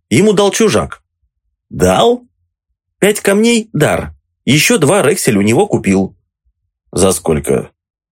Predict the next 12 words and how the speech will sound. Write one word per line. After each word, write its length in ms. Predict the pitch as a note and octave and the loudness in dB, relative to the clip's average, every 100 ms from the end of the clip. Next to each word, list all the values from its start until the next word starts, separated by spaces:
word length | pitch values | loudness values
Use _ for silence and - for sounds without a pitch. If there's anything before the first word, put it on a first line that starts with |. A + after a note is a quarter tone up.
| _ _ | _ _
«Сто 200 | - - | -12 -8
пятьдесят 500 | A3 G#3+ D#3 D3+ F#3+ | -4 -2 0 0 0
золотых». 540 | F#3 F3 C#3+ C#3 - - _ _ _ _ _ _ | 0 0 0 -2 -4 -14 _ _ _ _ _ _
«Всего-то?» 920 | - - F2 D#2+ G#2+ - - D#2+ - _ _ _ _ _ _ _ | -8 -2 0 2 0 0 -2 -4 -8 _ _ _ _ _ _ _
Оба 240 | - F#3+ G#3 | -2 0 2
не 140 | G#3 | 0
знали 300 | F#3+ G#3 G3+ | 0 0 0
цены. 440 | F#3+ G#3+ G#3 G#3 - _ _ _ _ _ _ _ | -2 0 2 0 -4 _ _ _ _ _ _ _
Архиль 460 | - A#2 A#2 - G3 | -6 -4 -2 0 0
показал 520 | D#3+ A2+ F#2 G2+ A2 | 0 -2 0 0 0
желтые 460 | F#2+ F#2+ F2 F#2 F#2 | 0 0 0 0 0
зубы. 440 | D#2+ D2+ C2 B1+ | 0 -2 -2 -6